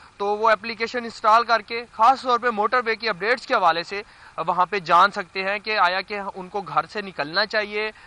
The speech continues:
अ, फ़िलहाल मोटरवे पे क्या सूरत हाल चल रही है, कब तक खुलेगी, वो तमाम की तमाम सूरत हाल उस एप्लीकेशन के ज़रिए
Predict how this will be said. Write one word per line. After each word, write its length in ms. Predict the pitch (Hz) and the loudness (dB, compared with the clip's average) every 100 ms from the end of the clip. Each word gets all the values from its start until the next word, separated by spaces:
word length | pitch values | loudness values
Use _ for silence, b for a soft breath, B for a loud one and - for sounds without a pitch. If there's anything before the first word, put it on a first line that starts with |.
| B - | B 2
अ, 320 | 165 175 180 | 6 8 6
फ़िलहाल 340 | 170 165 180 | 2 0 0
मोटरवे 460 | 170 156 165 190 180 | 0 -4 -2 -2 -4
पे 120 | 175 | -8
क्या 220 | 170 202 | -2 0
सूरत 340 | 214 214 214 214 | 0 -2 -4 -2
हाल 260 | 185 190 | 2 0
चल 200 | 196 196 | 0 -4
रही 200 | 190 202 | -2 -6
है, 140 | 196 202 | -4 -2
कब 220 | 175 165 - | 0 0 0
तक 120 | 190 - | -4 -2
खुलेगी, 400 | 196 214 202 233 | -4 -4 -4 -6
वो 160 | 247 | -4
तमाम 400 | 240 220 214 240 | -4 0 4 2
की 120 | 220 233 | 0 -8
तमाम 340 | 214 208 220 | -2 0 0
सूरत 320 | 214 208 208 | -2 -6 -4
हाल 320 | 202 175 208 - | 2 4 4 -2
उस 180 | 226 214 | -14 -6
एप्लीकेशन 560 | 190 190 196 190 202 208 | -6 -6 -12 -12 -12 -8
के 120 | 208 | -6
ज़रिए 360 | 165 156 185 | -6 -6 -8